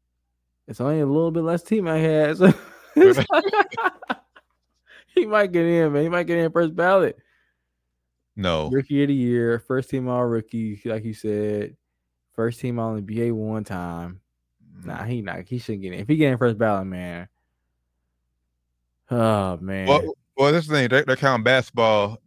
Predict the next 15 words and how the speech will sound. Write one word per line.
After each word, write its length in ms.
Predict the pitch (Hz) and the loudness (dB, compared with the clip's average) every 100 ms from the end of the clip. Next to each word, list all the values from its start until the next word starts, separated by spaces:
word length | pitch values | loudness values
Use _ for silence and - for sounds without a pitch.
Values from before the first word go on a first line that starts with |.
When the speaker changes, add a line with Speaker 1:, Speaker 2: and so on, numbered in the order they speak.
| _ - | _ -2
Speaker 2:
Basketball 300 | 117 113 107 | 0 0 -2
counts, 260 | 123 101 | -2 -4
but 100 | 92 | -6
so 200 | - 101 | -2 -2
are 160 | 98 101 | 2 0
they, 100 | 107 | 2
are 160 | 101 | 0
they 100 | 101 | 0
going 220 | 110 113 104 | -2 -4 0
back 140 | 104 | 0
to 80 | 92 | 0
high 140 | 117 | -2
school 420 | 135 143 151 151 - | -2 -8 -8 -8 -12
stats 420 | - - 143 156 - | -18 -2 -2 -2 -6
too? 300 | 160 294 | -6 -6